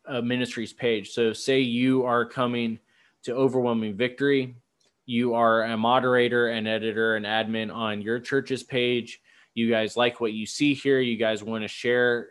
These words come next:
some of the different things. You guys wanna keep more updated. There will be a little box on the side that has three dots. You can click on it and you can go to like as your page.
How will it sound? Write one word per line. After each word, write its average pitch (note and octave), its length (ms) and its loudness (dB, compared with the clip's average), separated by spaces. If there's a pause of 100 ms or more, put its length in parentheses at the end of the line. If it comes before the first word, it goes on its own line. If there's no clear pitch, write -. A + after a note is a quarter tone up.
some - 180 -8
of A#2+ 60 -4
the A2+ 80 -4
different A#2 340 -8
things. B2+ 320 -2
You A2+ 80 -4
guys G#2+ 240 -2
wanna G#2+ 180 -8 (640)
keep C3+ 220 -6
more A#2+ 220 -4
updated. D3 640 0 (1120)
There C3+ 180 4
will B2+ 140 6
be B2+ 240 0
a B2 120 -4
little B2 280 2
box B2 580 2
on C3+ 180 -4
the A2+ 80 -2
side B2 380 -2
that A2 120 -6
has A2 280 -6
three B2 280 -6
dots. C3+ 640 -2 (360)
You A2 100 -8
can A2+ 200 -10
click D#3+ 300 -2
on F#3 180 4
it G#3+ 280 -2 (680)
and B2+ 180 -4
you B2 80 -2
can A#2+ 200 -6
go B2 240 2
to B2 520 -2
like A#2 300 0
as A#2+ 240 -8
your A#2+ 160 -4
page. D3+ 680 -2